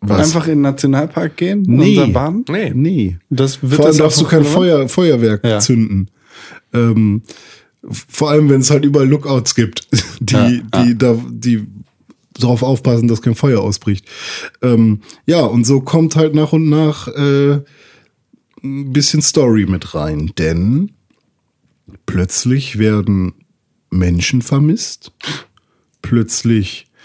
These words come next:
Speaker 1: gehst du abends zurück in deinen Lookout und jemand leuchtet dich mit seiner fetten Taschenlampe an und plötzlich ist er aber wieder weg.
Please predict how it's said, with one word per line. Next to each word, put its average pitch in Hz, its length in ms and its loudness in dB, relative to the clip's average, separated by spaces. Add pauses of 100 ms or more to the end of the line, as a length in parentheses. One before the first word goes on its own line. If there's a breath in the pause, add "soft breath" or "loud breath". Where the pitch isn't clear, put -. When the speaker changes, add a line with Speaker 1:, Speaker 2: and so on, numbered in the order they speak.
(280 soft breath)
Speaker 1:
gehst 113 320 0
du 120 220 0
abends 117 520 -2
zurück 120 280 0
in 120 140 2
deinen 107 180 2
Lookout 131 680 -2
und 113 560 -2
jemand 110 520 0
leuchtet 110 580 -2
dich 110 140 -2
mit 113 120 0
seiner 104 380 -2
fetten - 420 -6
Taschenlampe 120 840 -2
an 175 320 2
und 127 240 -2
plötzlich 110 340 -4
ist 101 140 -4
er 95 80 -4
aber 98 180 -4
wieder 92 260 -4
weg. 104 360 -4